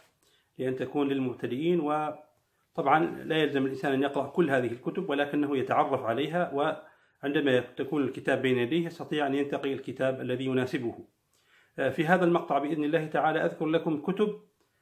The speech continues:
الكتب المتوسطة اللي في باب التوحيد عند الإباضية، وكما بدأت هنالك في المقطع الأول بمنظومة غاية المراد،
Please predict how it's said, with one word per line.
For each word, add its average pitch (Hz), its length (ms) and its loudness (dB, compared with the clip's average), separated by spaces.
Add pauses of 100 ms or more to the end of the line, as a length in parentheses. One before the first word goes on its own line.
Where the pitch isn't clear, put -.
(160)
الكتب 117 720 -4
المتوسطة 143 840 0
اللي 113 180 -12
في 120 160 -6
باب 131 200 2
التوحيد 131 440 -6
عند 131 140 -4
الإباضية، 131 800 -2 (340)
وكما 160 300 2
بدأت 127 400 0
هنالك 123 320 0
في - 60 -14
المقطع 127 340 -2
الأول 131 380 0
بمنظومة 120 760 -2
غاية 143 340 2
المراد، 156 320 4